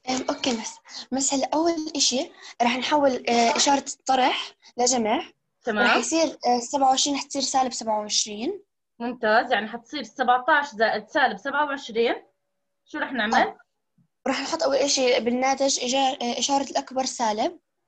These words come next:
Speaker 2: ممتاز.
Speaker 1: وسبعة وعشرين ناقص سبعتاش عشرة، فين الجواب؟ سالب،
Speaker 2: آه،
Speaker 1: سالب
Speaker 2: ده.
Speaker 1: عشرة.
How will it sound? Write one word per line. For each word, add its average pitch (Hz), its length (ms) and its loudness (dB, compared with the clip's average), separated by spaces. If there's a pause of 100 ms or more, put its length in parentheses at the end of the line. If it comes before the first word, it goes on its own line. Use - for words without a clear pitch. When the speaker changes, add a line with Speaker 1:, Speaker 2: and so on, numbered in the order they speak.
Speaker 2:
ممتاز. 208 480 0
Speaker 1:
وسبعة 285 300 0
وعشرين 277 320 -6
ناقص 269 200 -2
سبعتاش 254 500 -2
عشرة، 202 320 -8
فين 247 300 -8
الجواب؟ 254 280 -2
سالب، 233 180 -8
Speaker 2:
آه، - 140 -10
Speaker 1:
سالب 240 280 -2
Speaker 2:
ده. 208 60 -12
Speaker 1:
عشرة. 208 260 -10